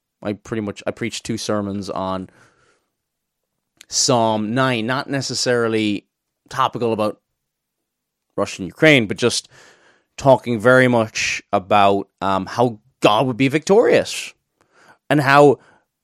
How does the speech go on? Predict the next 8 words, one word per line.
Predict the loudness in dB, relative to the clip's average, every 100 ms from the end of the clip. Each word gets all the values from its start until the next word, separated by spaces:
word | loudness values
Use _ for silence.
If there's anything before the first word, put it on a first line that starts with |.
| 0
God | 6 8 8
was | 6 4
a |
refuge | 6 8 8 4 -2 -2 -4 -4 -6 _ _ -4
in | -2
times | 0 -2 -2
of | -4
trouble. | 2 4 2 -8